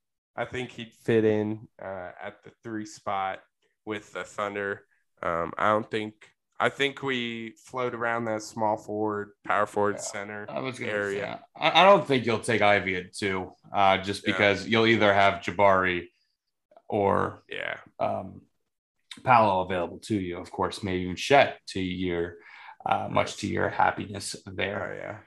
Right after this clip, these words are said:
Speaker 2: But yeah, no, I, I, I think that's, uh, that's a pretty good take there. I do like Ivy. I know at least for the Knicks, I know you didn't ask, but I'm gonna tell you anyway.
Speaker 1: <laughs>
Speaker 2: Uh, name that's been mocked to them often is Benedict Mathurin. Um,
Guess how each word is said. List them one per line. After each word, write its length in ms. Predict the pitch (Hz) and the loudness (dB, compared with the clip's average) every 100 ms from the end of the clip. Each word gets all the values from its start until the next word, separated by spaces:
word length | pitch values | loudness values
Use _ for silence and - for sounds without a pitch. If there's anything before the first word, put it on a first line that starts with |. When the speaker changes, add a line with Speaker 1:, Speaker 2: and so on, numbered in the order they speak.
| _ _ _ - | _ _ _ 2
Speaker 2:
But 140 | 139 | 8
yeah, 260 | 180 175 110 | 10 10 10
no, 60 | 110 | 6
I, 440 | 98 95 101 98 98 | 6 4 -2 -4 -2
I, 240 | 101 101 | -2 -2
I 40 | 98 | 0
think 200 | 104 95 | 0 2
that's, 300 | 92 - 101 | 0 -2 -2
uh, 300 | 98 98 98 - - _ _ _ - | 0 0 -4 -14 -20 _ _ _ -4
that's 200 | 104 90 | -4 -4
a 40 | |
pretty 260 | - 104 95 | -2 -2 0
good 180 | 95 - | -4 -2
take 240 | 92 90 | -4 -2
there. 140 | 101 | -4
I 80 | 98 | -4
do 220 | 92 95 | -4 -4
like 180 | 98 - | -6 -6
Ivy. 260 | 95 95 101 | -6 -2 2
I 40 | |
know 120 | 104 | 4
at 60 | 107 | 6
least 200 | 110 110 | 4 4
for 120 | 113 | 2
the 80 | 98 | 2
Knicks, 480 | 95 120 117 117 - | 4 6 4 2 0
I 60 | 104 | 4
know 100 | 101 | 4
you 80 | 98 | 4
didn't 140 | 95 | 4
ask, 400 | 104 104 - - - - | 6 6 2 -10 -18 -2
but 100 | 98 | 2
I'm 100 | 98 | 2
gonna 140 | 95 | 2
tell 240 | - 107 104 | 2 4 6
you 60 | |
anyway. 460 | 101 98 101 92 92 | 6 6 4 4 0
Speaker 1:
<laughs> 60 | - _ _ - - | -10 _ _ -20 -2
Speaker 2:
Uh, 220 | 113 110 107 | 4 6 6
name 180 | 117 123 | 6 6
that's 160 | 110 | 4
been 140 | 110 110 | 2 2
mocked 260 | 107 107 | 4 2
to 80 | - | -2
them 160 | 101 101 | -4 4
often 500 | 110 113 - 113 104 | 6 6 2 -2 -2
is 140 | 90 | -6
Benedict 480 | - 95 95 90 85 98 | -8 -2 0 0 0 4
Mathurin. 640 | 117 113 113 113 110 110 _ - - | 6 6 4 2 2 -2 _ -20 -2
Um, 540 | - 98 92 85 82 | 4 8 8 4 0